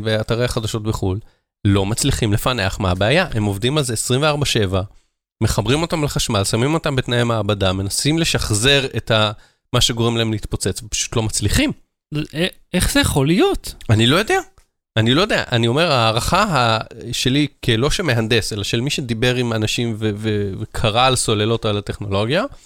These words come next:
Speaker 1: אה, היא, היא כזה, ואני מניח שזה אחד האופציות שבודקים,
Speaker 2: מהמם.
Speaker 1: זה שאתה לוקח, אה, סוללה, דוחס אותה עם עוד מלא רכיבים אחרים,
Speaker 2: מהמם.
Speaker 1: אה,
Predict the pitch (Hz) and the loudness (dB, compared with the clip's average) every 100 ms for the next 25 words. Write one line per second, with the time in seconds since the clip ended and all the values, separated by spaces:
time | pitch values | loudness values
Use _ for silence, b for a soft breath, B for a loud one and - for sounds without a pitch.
0 | B B B B _ - 113 113 110 - | B B B B _ -4 2 2 2 -2
1 | 127 123 113 - 113 123 131 135 147 147 | -4 -2 0 0 0 0 2 0 0 0
2 | - 117 123 113 120 113 107 104 113 - | 0 2 2 2 0 2 0 0 -4 -4
3 | - 101 95 - 240 226 - 135 135 190 | -4 -2 -2 -2 -2 -6 0 2 4 2
4 | - - 110 - 117 110 107 - 175 - | -4 -4 -2 0 0 0 0 0 0 0
5 | - - 107 104 101 - 107 107 107 90 | -6 -8 -8 -6 -4 -2 2 4 2 0
6 | - _ _ _ _ _ - 120 104 - | -8 _ _ _ _ _ -10 -2 0 2
7 | 220 220 - 95 110 104 - - - 127 | 2 0 0 0 0 0 -4 -14 -2 0
8 | 135 135 131 135 165 190 185 180 143 127 | 2 0 0 0 2 2 2 0 0 0
9 | 135 127 147 131 - 107 107 110 - _ | 0 2 0 0 0 0 -2 -4 -10 _
10 | 151 135 143 180 _ _ _ - | 4 6 4 0 _ _ _ 0